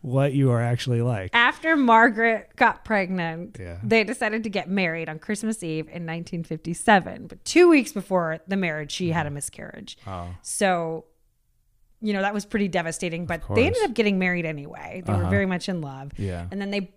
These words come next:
Speaker 2: bought a small house to fix up in Croydon Park, which is a suburb of Sydney.
Speaker 1: Mm.
Speaker 2: And there,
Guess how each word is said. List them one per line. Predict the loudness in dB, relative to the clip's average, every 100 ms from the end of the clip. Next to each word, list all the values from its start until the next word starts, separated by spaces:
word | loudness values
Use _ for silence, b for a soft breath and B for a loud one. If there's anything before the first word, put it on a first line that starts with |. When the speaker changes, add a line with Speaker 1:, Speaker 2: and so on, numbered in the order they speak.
| 6
Speaker 2:
bought | 8 10 8 0
a |
small | 0 4 6 6
house | 6 4 2 -4
to | -12
fix | -4 -4 -2 -2
up | -2 -2 -6
in | -10 -10
Croydon | -6 2 2 2 -2
Park, | -6 -14 -18 -16
which | -18 -16
is | -16
a | -14
suburb | -10 -8 -8 -10 -12
of | -14 -14
Sydney. | -14 -14 -16 -20 -16
Speaker 1:
Mm. | -10 -10 -8 -10 -12 -8
Speaker 2:
And | -2 2
there, | 4 4 2 -4 -4